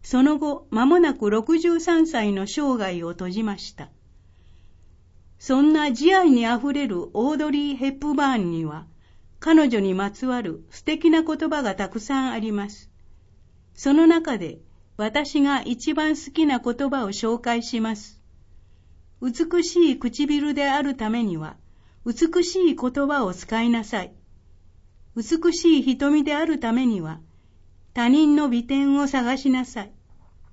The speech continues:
この言葉は、アメリカの詩人、サム・レベンソンの詩の一部で、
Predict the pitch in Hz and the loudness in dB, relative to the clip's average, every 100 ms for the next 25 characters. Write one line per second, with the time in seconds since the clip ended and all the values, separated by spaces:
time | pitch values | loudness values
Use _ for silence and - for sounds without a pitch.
0 | - - _ _ - _ - - 311 339 | -20 -20 _ _ -20 _ -10 2 4 4
1 | 349 349 330 311 208 156 - _ _ - | 2 -2 -2 -2 -4 -6 -14 _ _ -20
2 | - 226 254 311 302 302 285 285 277 269 | -10 0 2 2 0 0 0 0 -2 0
3 | 269 254 - - - _ - - - 285 | 0 0 -2 -12 -20 _ -20 -12 -4 2
4 | 302 320 277 294 349 339 320 240 214 185 | 4 4 2 0 2 2 2 0 0 -2
5 | 202 - 262 294 277 269 320 233 160 160 | -4 2 2 2 -2 -2 -2 -2 -8 -12